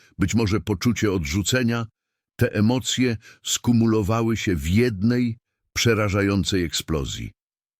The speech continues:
To, co nastąpiło później, rozegrało się w ciągu zaledwie kilku brutalnych minut.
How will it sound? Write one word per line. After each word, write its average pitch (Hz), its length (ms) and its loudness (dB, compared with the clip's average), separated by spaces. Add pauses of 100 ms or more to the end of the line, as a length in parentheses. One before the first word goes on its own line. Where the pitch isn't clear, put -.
(380)
To, 101 400 0 (100)
co 107 140 -2
nastąpiło 101 600 0
później, 120 680 0 (460)
rozegrało 113 640 2
się 113 140 0
w - 40 -6
ciągu 110 320 0
zaledwie 101 460 0
kilku 123 500 -2
brutalnych 98 640 0
minut. 71 520 -4